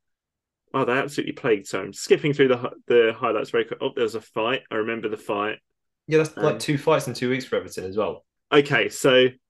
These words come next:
Speaker 1: he's been played down the right-hand side. Great ball by Iwobi. He was ve-, starting very high. He's just inside the box. Oh, maybe.
Speaker 2: I, I think
Speaker 1: I
Speaker 2: he
Speaker 1: think he
Speaker 2: means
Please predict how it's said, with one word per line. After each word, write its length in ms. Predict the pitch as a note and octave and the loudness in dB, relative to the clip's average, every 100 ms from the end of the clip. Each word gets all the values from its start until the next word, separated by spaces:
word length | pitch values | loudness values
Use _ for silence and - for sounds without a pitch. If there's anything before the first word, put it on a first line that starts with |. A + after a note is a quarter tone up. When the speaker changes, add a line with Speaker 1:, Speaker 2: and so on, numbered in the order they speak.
| _ _ _ _ _ _ _ _ | _ _ _ _ _ _ _ _
Speaker 1:
he's 160 | C#3+ C#3 | 0 2
been 160 | E3+ | 2
played 240 | D3+ F#3+ G#3+ | 2 2 2
down 160 | F#3 | 0
the 100 | F3 | 0
right-hand 460 | D#3 D3 C3+ C#3 C3 | 2 0 0 -4 -6
side. 460 | - F#2+ F#2+ D3+ - _ _ _ _ _ _ _ _ _ _ _ _ _ _ _ _ _ _ | -8 -6 0 0 -2 _ _ _ _ _ _ _ _ _ _ _ _ _ _ _ _ _ _
Great 280 | D#3 E3+ C#3+ | 2 2 2
ball 160 | D#3 C#3+ | 0 2
by 260 | C#3 C3 | 2 2
Iwobi. 680 | B2 A#2 G#2 G2 G2+ G#2+ A2+ _ _ _ _ _ | 2 2 0 -2 -6 -8 -10 _ _ _ _ _
He 140 | C#3 D3 | 4 4
was 160 | C3+ B2 | 4 2
ve-, 260 | C3+ C#3+ | 0 0
starting 320 | C#3+ D#3+ C3+ | -2 -4 -2
very 180 | D3 D#3 | 0 0
high. 200 | C3+ A2+ | 0 -2
He's 200 | B2+ B2+ | -4 -8
just 400 | - F#3+ - - | 0 2 2 -2
inside 500 | F3+ D#3+ D3 D#3+ C#3+ | -4 -2 -4 -2 -2
the 60 | C#3+ | -2
box. 320 | C3+ G#2+ - _ - | -4 -4 -6 _ -6
Oh, 380 | E3+ C#3+ - - _ _ _ _ _ _ _ _ _ - | -2 -2 -4 -12 _ _ _ _ _ _ _ _ _ 0
maybe. 720 | G#3 D#4+ D4 C#4 C4 C#3 G#2+ | 4 4 4 4 6 6 4
Speaker 2:
I, 160 | A#2+ | 0
I 40 | A#2+ | 0
think 280 | - A#2+ | 0 4
Speaker 1:
I 60 | A3+ | 4
Speaker 2:
he 40 | C#4+ | 4
Speaker 1:
think 200 | C#4+ C4+ | 0 -2
he 60 | |
Speaker 2:
means 100 | C4 | -2